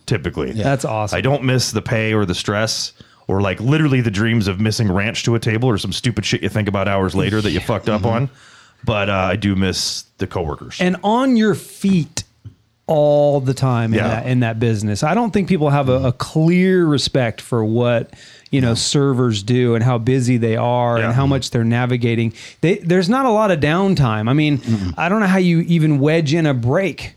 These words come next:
Speaker 3: you know, uh, sometimes, you know, and then,
Speaker 2: Mm.
Speaker 3: then you get, they get a break. You're like, "Where's my server?
Speaker 2: Yeah.
Speaker 3: Where's
Speaker 1: Yeah.
Speaker 3: my other server?"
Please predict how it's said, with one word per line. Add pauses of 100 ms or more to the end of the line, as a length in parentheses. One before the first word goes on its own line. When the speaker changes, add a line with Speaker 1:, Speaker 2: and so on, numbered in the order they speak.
(140)
Speaker 3:
you
know,
uh,
sometimes,
you
know,
and
then,
Speaker 2:
Mm.
Speaker 3:
then
you
get,
they
get
a
break.
You're
like,
"Where's
my
server? (300)
Speaker 2:
Yeah.
Speaker 3:
Where's
Speaker 1:
Yeah.
Speaker 3:
my
other
server?"